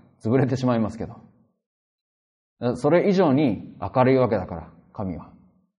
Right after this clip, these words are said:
その栄光がね。なので見ることはできないって。でも、イエス・キリストを見たのであれば、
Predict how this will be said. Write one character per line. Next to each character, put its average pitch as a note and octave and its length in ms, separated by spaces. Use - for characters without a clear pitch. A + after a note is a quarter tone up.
そ F#2 140
の F2 80
栄 G2+ 140
光 F#2+ 180
が F#2 100
ね。 E3+ 180
な B2 100
の A2 80
で G2+ 80
見 A#2+ 120
る C3+ 100
こ A2 80
と F#2+ 80
は F2+ 80
で E2 120
き F#2 100
な A#2 120
い F#2+ 60
っ - 20
て。 - 140
で D3+ 180
も、 F#3 400
イ F#3 80
エ G#3+ 60
ス・ G#3 100
キ E3 80
リ D3 80
ス - 40
ト C3+ 100
を B2+ 40
見 D#3 140
た F3+ 140
の B2+ 100
で G#2+ 80
あ B2+ 100
れ C#3+ 120
ば、 C#3 260